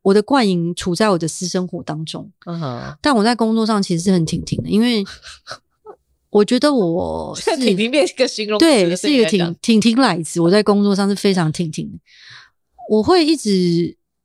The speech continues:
Speaker 1: 因为其实我在工作上是，呃，一个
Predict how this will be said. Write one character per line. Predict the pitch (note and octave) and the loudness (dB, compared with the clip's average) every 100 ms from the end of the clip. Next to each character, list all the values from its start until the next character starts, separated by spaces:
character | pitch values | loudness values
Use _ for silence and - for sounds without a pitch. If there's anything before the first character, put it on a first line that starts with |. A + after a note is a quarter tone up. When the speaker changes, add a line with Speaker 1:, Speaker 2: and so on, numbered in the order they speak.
| _ | _
Speaker 1:
因 | F4 | 0
为 | F#4 | 0
其 | - | 0
实 | G#3+ G#3+ G#3 F#3+ | 0 2 2 4
我 | G#3 | 4
在 | D4+ | 4
工 | C4 C4 | 2 2
作 | B3+ | 0
上 | B3 A3 | 0 -2
是， | G3 A3+ G#3+ F3+ D#3 B2+ _ _ _ _ _ _ _ - | -2 0 0 0 -2 -10 _ _ _ _ _ _ _ 0
呃， | F3+ F3 | 2 2
一 | G3+ | 2
个 | F#3+ G#3+ F3+ E3+ C#3 | 4 4 4 2 -6